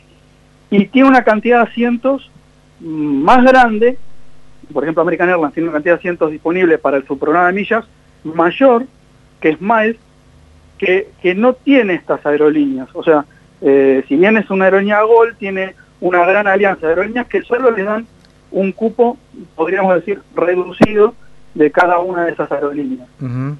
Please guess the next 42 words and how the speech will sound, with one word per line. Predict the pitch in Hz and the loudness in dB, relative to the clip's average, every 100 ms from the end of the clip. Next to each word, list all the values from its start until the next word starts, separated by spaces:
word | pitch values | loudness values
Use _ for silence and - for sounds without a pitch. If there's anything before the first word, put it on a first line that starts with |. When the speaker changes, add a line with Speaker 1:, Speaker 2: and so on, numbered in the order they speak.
| - | -4
Speaker 1:
Eh, | 135 131 123 117 117 - _ - | 0 0 -2 -6 -10 -20 _ -14
Speaker 2:
Ah, | |
mirá. | 117 117 120 131 | -10 -8 -8 -4
Speaker 1:
eso, | 208 180 240 | 0 4 4
eso | 196 190 | 4 4
básicamente | 247 208 214 196 220 240 | 2 0 -2 -2 0 0
es | 208 | 0
lo | 170 | 0
que | 165 | 0
hay | 165 | -2
que | 170 | -4
entender, | 170 170 175 208 240 - - _ _ | -4 -4 0 0 0 -8 -20 _ _
porque | - 160 143 175 165 - | -2 0 0 -2 -2 -6
uno | - 180 180 | -6 -4 -4
se | 175 160 | -4 -6
piensa | 180 190 170 160 | -4 -6 -4 -6
que, | - 139 131 - _ _ _ | -4 -6 -8 -12 _ _ _
que | 143 | -4
puede | 135 160 156 | 0 0 -2
conseguir, | - 147 139 147 160 | -4 -6 -6 -2 -2
eh, | 160 - _ - - 123 - - _ _ _ | -2 -10 _ -20 -20 -20 -20 -20 _ _ _
un, | - 143 - | -4 -2 0
un | 156 | 0
asiento | 151 - 175 185 185 165 | 0 0 2 2 2 0
para | - 143 | 0 -4
el | |
vuelo | 151 180 170 | 0 0 0
de | 160 | -2
tal | 165 170 | -6 -6
fecha, | - 208 254 277 302 | -2 -2 -2 -4 -8
porque | - - | -18 -10
Speaker 2:
Claro. | 123 135 147 | -2 0 0
Speaker 1:
lo | |
encontró | 147 - 147 151 180 185 | -2 -6 -6 -2 2 4
en | |
la | 156 | 4
página | 151 165 160 151 | 2 -4 -6 -6
de, | 147 143 | -6 -6
de | 139 | -6
la | 139 | -4
aerolínea, | 143 170 202 170 135 135 | -2 -2 -2 -6 -8 -4
y, | 127 | -6